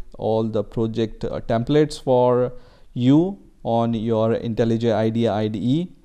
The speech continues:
And I'm going to minimize this browser. Uh, IntelliJ idea I D E gives, uh, tip of the day when you start IntelliJ idea I D E. So I'm going to just click on the close button here.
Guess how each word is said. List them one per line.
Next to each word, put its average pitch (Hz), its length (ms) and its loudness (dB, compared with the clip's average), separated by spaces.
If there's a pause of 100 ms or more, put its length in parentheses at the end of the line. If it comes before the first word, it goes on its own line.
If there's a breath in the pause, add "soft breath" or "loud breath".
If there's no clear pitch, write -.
(380 soft breath)
And 113 280 0
I'm 107 120 -2
going 107 180 -2
to 107 60 -4
minimize 113 480 0
this 113 180 -10
browser. 127 560 2 (440)
Uh, 107 200 -4
IntelliJ 120 560 0
idea 117 460 2
I 113 180 0
D 113 140 -2
E 117 280 0
gives, 113 540 -2
uh, 107 220 0 (440 soft breath)
tip 147 180 4
of 135 160 6
the 123 80 4
day 135 340 4
when 127 180 0
you 120 140 0
start 135 540 6 (100)
IntelliJ 127 560 2
idea 123 340 4
I 123 120 4
D 123 100 0
E. 139 320 -2 (360 soft breath)
So - 140 -6
I'm 117 80 0
going 113 160 0
to 117 80 -4
just 113 240 -4
click 113 180 -4
on 110 220 -2
the 104 80 -2
close 131 360 -2
button 135 340 2
here. 139 280 -2